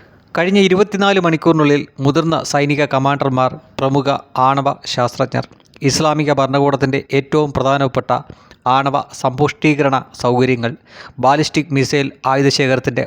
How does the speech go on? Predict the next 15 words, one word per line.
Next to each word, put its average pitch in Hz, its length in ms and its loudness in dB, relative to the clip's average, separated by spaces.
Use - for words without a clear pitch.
വലിയൊരു 131 420 2
ഭാഗം 123 240 0
എന്നിവ 127 260 0
ഞങ്ങൾ 123 240 0
നശിപ്പിച്ചു - 420 -4
കഴിഞ്ഞു. 107 260 -2
ഏത് 180 320 2
ശക്തിയാണ് 170 460 0
അവരെ 143 200 2
ആക്രമിച്ചതെന്നോ 139 680 0
ഏത് 160 200 2
ശക്തിയാണ് 143 440 0
അവരെ 131 220 0
ആക്രമിക്കുകയെന്നോ 175 680 2
ഇറാൻ 151 180 2